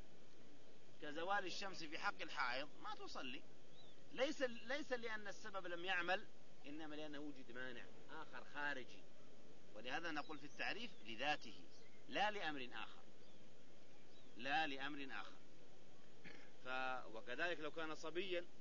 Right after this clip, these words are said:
لأنه لمانع آخر وهو عدم التكليف، وهكذا.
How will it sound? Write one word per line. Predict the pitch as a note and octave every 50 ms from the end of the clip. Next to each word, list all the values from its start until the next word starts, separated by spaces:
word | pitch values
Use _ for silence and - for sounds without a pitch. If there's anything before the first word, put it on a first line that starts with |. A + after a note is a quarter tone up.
| - - - - -
لأنه | B2+ C3 C3+ C#3+ D3 D3
لمانع | D3+ E3 F3 F3+ F3 D#3 C#3+ C3+ C#3+ C#3
آخر | C3 F3 F3
وهو | F3 F3 F3+
عدم | F3 D#3 F3+ F#3+ G3 F#3+
التكليف، | F#3 - - A3 G#3 A#3+ C#4+ D#4+ A#3 G3 - - - - - - - - - - - - - -
وهكذا. | G#3 G#3+ D#3 A2+ G2+ - -